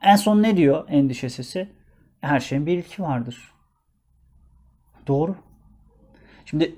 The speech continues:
doğru ama, e, bu kişinin kendisini provoke etmek için kullandığı bir düşünce. Orada bilge zihin devreye giriyor ve şunu söylüyor. Biraz önce okuduğum gibi.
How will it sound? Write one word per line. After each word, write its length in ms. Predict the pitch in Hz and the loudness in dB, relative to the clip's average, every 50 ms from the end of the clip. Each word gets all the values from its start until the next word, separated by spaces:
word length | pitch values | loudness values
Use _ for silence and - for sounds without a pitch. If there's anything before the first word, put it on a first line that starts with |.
| 135 123 | -4 0
doğru 340 | 143 147 147 151 160 185 - | 4 4 6 6 6 6 6
ama, 440 | - - - - 277 147 - - - - - - - - - - - 170 | 6 4 6 6 4 4 2 -6 -14 -20 -20 -20 -20 -20 -20 -18 -10 -4
e, 40 | - 143 135 135 135 - 131 135 131 - 120 - - | -4 -4 -2 -2 -4 -6 -6 -8 -8 -10 -10 -10 -8
bu 560 | 147 131 123 135 175 254 381 - - - - - - | -8 -6 -2 4 4 4 4 4 0 -6 -10 -20 -20
kişinin 500 | - - - - - - 196 262 330 - | -12 -8 -8 -8 -4 0 0 0 0 -2
kendisini 680 | - - - 156 156 165 170 165 151 - - 208 226 240 | -6 -4 0 0 2 2 0 -4 -6 -4 -2 0 0 0
provoke 600 | 226 - 180 175 170 180 185 180 - 220 202 - - | -2 0 0 2 6 6 4 4 4 -6 -6 -4 -4
etmek 460 | 151 - - - 170 180 220 240 190 | -6 -6 -4 -4 2 6 6 6 6
için 260 | - - - 190 160 | 4 0 0 0 0
kullandığı 600 | - 156 139 131 123 120 120 113 - - - - | 2 0 2 2 2 2 0 0 -4 -8 -10 -10
bir 120 | - - | -10 -12
düşünce. 440 | - - - - - - - - - - _ _ _ _ | -12 -12 -16 -16 -18 -18 -18 -20 -20 -20 _ _ _ _
Orada 320 | 165 254 254 202 196 185 | 10 12 12 10 8 6
bilge 220 | 196 196 190 214 208 | 4 4 4 4 4
zihin 240 | 170 185 185 185 175 | 4 4 0 4 4
devreye 320 | 175 175 170 180 180 180 | 4 4 6 4 4 4
giriyor 420 | 165 147 139 147 170 190 208 175 | 2 2 4 4 6 4 4 2
ve 60 | 170 156 | 0 -4
şunu 240 | - - 139 139 | 0 0 -2 -2
söylüyor. 640 | 135 - 131 120 - - - - - - - - - _ _ _ _ _ _ - | -2 -4 -4 -4 -4 -6 -12 -14 -16 -18 -20 -20 -20 _ _ _ _ _ _ -2
Biraz 180 | 147 135 131 | -2 0 0
önce 160 | 135 135 127 | 0 0 -2
okuduğum 420 | 131 123 - 131 120 123 120 117 117 | -4 -4 -6 -6 -6 -4 -6 -6 -8
gibi. 240 | 117 - - - | -10 -14 -16 -20